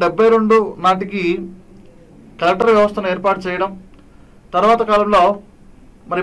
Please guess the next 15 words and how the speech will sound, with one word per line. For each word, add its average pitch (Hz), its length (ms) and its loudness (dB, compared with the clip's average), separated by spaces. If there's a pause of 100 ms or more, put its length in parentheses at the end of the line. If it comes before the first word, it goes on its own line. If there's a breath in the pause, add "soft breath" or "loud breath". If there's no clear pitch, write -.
పార్లమెంట్ 214 420 2
చట్టాల 214 300 2
రూపంలో 202 340 0 (240)
పదిహేడు 190 280 0
వందల 214 180 0
డెబ్బై 165 340 0 (120)
మూడు 202 220 -4
నుండి 190 220 -4 (600)
మనకు 180 260 -4 (640 loud breath)
ఈ 165 140 -6
బ్రిటిష్ 208 360 -4
కాలంలో 180 320 -2
స్థానిక 185 320 -4 (100)
సంస్థలకు 165 420 -8
కొంత 151 160 -8